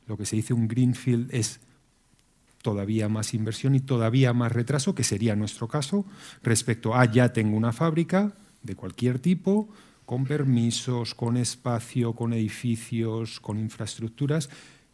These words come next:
que tengo que hacer de cero en el otro caso. Entonces, eso también es otra consideración a tener en cuenta. Y luego, cuando hago,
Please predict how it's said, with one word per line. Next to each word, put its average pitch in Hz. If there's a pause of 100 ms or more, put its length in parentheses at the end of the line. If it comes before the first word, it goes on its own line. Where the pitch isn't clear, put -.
que 104
tengo 110
que 113
hacer 110
de 107
cero 110
en 104
el 101
otro 101
caso. 107
Entonces, 113
eso 143
también 139
es 139
otra 135
consideración 135
a 135
tener 117
en 107
cuenta. 110 (420)
Y 127
luego, 135
cuando 117
hago, 135